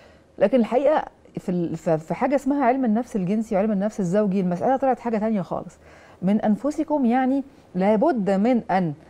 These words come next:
آه، يتعامل كل فرد من الزوجين مع الآخر على إنه هو نفسه. يعني حضرتك كإنسان ب-، بالفطرة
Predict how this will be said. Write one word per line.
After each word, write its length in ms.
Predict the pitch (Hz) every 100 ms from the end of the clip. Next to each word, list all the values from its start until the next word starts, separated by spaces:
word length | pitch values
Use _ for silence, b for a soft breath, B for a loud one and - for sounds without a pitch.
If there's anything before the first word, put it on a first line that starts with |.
| B -
آه، 180 | 165 156 165
يتعامل 760 | 185 202 196 294 262 180 156 - _ -
كل 300 | 277 294 240
فرد 340 | 247 262 190
من 180 | 185 196
الزوجين 580 | 190 175 180 226 247 226 196
مع 200 | 190 185
الآخر 380 | - 247 233
على 200 | 185 170
إنه 160 | 220 220
هو 220 | 214 214
نفسه. 340 | 175 185 - - - - - - _ -
يعني 320 | 185 196 196 196 B B -
حضرتك 400 | 185 233 233 - - 165 180
كإنسان 680 | 170 180 165 226 226 190 -
ب-، 280 | 165 175 165
بالفطرة 400 | 160 208 208